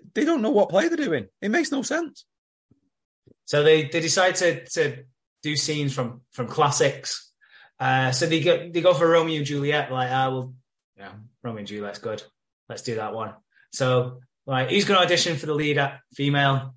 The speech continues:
Speaker 2: Delta Goodrem goes, "Me. I'll do that. Thank you very much." "Right, we need a male. What about you, Jack Scully?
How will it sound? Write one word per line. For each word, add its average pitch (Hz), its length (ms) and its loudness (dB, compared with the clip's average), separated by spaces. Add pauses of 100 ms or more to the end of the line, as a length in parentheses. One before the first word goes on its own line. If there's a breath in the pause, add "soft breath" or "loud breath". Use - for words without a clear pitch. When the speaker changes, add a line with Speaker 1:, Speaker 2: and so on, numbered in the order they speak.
Speaker 2:
Delta 117 220 -6
Goodrem 120 240 -4
goes, 110 180 -6
"Me. 135 440 -2 (160)
I'll 120 140 -6
do 113 160 -10
that. 117 200 -8
Thank 120 160 -8
you 110 80 -14
very 123 160 -2
much." 135 420 -2 (800)
"Right, 135 240 0
we 143 80 -2
need 160 160 0
a 143 60 0
male. 147 460 0 (280)
What 156 100 2
about 165 220 2
you, 175 160 -4
Jack 156 220 0
Scully? 147 560 -4